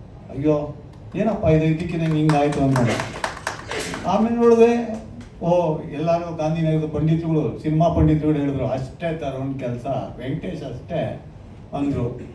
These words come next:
ಈಗ ನೋಡಿ, ಭಾನುವಾರ ಹೊತ್ತೂ ಅಷ್ಟೇ ತುಂಬ ಚೆನ್ನಾಗಿ ಕಲೆಕ್ಷನ್ ಆಯ್ತು. ನಮ್ಗೆ ಏನಾಗ್ತಾ ಇದೆ ಅಂದ್ರೆ, ನಮ್ಮ ಕನ್ನಡ ಚಿತ್ರರಂಗಕ್ಕೆ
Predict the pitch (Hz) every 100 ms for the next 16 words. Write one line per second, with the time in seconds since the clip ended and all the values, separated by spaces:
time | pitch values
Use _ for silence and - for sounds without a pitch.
0 | - - 160 185 180 190 180 156 160 190
1 | 180 160 170 170 151 156 135 127 - -
2 | 165 180 165 156 156 156 131 139 127 117
3 | - - - - - - - 202 233 196
4 | 240 254 240 226 220 208 208 208 196 170
5 | 170 165 165 170 165 165 175 165 160 156
6 | 170 151 120 131